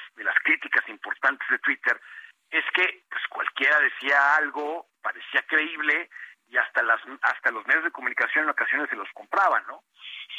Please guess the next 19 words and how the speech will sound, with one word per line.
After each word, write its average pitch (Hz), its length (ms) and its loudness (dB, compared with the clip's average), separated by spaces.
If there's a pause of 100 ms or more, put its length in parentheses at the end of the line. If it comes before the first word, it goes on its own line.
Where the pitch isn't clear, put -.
(280)
Y 151 120 2
entonces 185 560 -2 (140)
eso 156 220 0
se - 120 0
convirtió 143 680 -4 (140)
en 117 340 -6
lo 110 120 -2
que 110 340 0
alguna 143 320 2
vez 143 180 2 (180)
Donald 135 260 2
Trump 139 260 -2
llamaba 127 300 4
como 107 200 -18 (140)
fake 127 240 -4
news, 151 240 -2 (140)
es 139 120 2 (380)
el 135 140 0
insertar 139 840 2